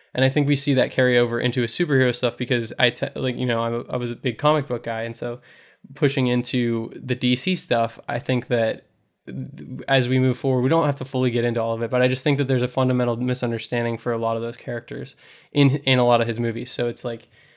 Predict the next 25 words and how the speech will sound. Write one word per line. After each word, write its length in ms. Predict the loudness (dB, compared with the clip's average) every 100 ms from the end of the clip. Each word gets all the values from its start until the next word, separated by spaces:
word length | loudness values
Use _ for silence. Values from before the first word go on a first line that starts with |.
| _ -2
Superman 640 | 0 4 4 4 4 0 0
was 220 | -2 0
turned 260 | 4 4
into, 280 | 4 0 0
like, 180 | -2 -4
this, 260 | -6 -8 -12 -14 -16 _ -16
I, 200 | -10 -8 2
everyone's 420 | 4 6 4 4
talked 220 | 0 -2
about 140 | -2
it. 40 | 2
I 40 |
don't 100 | 4
wanna 160 | 4 2
keep 160 | -2
parroting 420 | 0 2 2 0 -2
things 240 | -4 -4
that 120 | -4
people 180 | -6 -6
have 100 | -6
said 220 | -4 -4
before, 320 | -6 -6 -8
but 160 | -6 -2
basically, 460 | -2 -2 -2 -2 -2
like, 240 | -4 -6